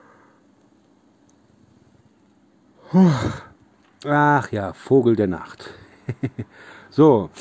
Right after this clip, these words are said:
meine lieben Zuhörer, ich bin jetzt erstmal wieder raus und, äh, ich fall gleich hier, glaub ich, in Schlafkoma und, äh, habe aber so einen leichten Schlaf, dass ich also immer ein paar Mal wach werde nachts und,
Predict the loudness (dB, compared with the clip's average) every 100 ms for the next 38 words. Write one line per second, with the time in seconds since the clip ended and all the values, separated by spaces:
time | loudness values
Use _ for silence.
0 | -20 -20 _ -20 _ -2 2 2 2 2
1 | 2 4 4 2 2 0 -2 0 0 0
2 | -6 -8 -6 -6 -4 -4 -6 -8 -12 -12
3 | -12 -14 -14 -12 -14 -16 -18 -20 -16 -14
4 | -12 -14 -14 -16 -14 -16 -14 -16 -16 -16
5 | -18 -18 -14 -12 -10 -12 -16 -20 -20 -20
6 | -20 _ -20 _ _ -12 -10 -10 -12 -12
7 | -10 -12 -12 -16 -16 -18 -18 -20 -20 -20
8 | -20 -20 -20 -20 -20 -20 -20 -20 -20 _
9 | _ 2 2 2 -2 0 0 0 -4 -4
10 | -4 -2 -4 -4 -6 -10 -18 -18 -18 -20
11 | -18 -14 -14